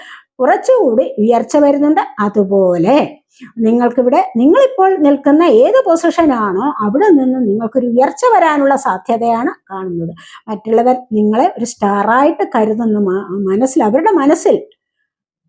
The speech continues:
നിങ്ങൾക്ക് ഒരു സ്ഥാനം കൽപ്പിച്ചു തരുന്നു എന്നുള്ളതാണ് ഇവിടെ കാണാൻ സാധിക്കുന്നത്.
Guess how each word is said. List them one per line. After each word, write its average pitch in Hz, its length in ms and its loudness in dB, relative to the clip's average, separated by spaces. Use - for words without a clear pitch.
നിങ്ങൾക്ക് 214 580 -4
ഒരു 214 280 0
സ്ഥാനം 392 600 0
കൽപ്പിച്ചു 302 300 0
തരുന്നു 262 300 2
എന്നുള്ളതാണ് 214 720 0
ഇവിടെ 180 240 -6
കാണാൻ 160 300 -4
സാധിക്കുന്നത്. 160 720 -8